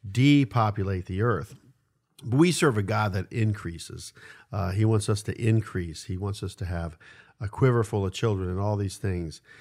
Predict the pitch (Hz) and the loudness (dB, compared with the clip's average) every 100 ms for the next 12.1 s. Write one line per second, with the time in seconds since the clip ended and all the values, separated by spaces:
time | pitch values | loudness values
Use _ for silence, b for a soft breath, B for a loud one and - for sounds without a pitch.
0 | B B - 139 135 131 151 143 139 107 | B B -4 2 2 2 2 4 2 0
1 | 107 110 147 151 143 139 127 117 131 120 | -8 -2 0 2 2 0 0 0 0 2
2 | 117 196 185 107 110 110 - _ B B | 2 0 0 0 0 -2 -6 _ B B
3 | B 120 120 107 - - 113 151 156 113 | B 0 0 0 -6 -4 0 2 2 2
4 | 139 160 113 113 110 120 117 - 120 117 | 2 2 0 0 0 0 0 -2 -2 -2
5 | 104 107 135 143 98 107 B B B 110 | -4 -2 0 0 0 -4 B B B 0
6 | 143 - 165 165 127 123 113 82 - _ | 0 0 0 0 0 0 -2 -4 -12 _
7 | _ _ - 113 104 110 104 98 110 117 | _ _ -6 -2 -2 0 0 0 0 0
8 | 113 113 110 107 104 98 B B B 104 | 2 2 0 0 -2 -4 B B B -4
9 | 104 101 110 110 107 104 b b - 95 | 0 2 4 4 2 -2 b b -4 -4
10 | - - 120 110 101 101 - - _ _ | -4 -4 0 2 2 0 -4 -20 _ _
11 | _ _ _ - - - 104 107 139 107 | _ _ _ -18 -12 -2 2 4 4 2
12 | 101 | -2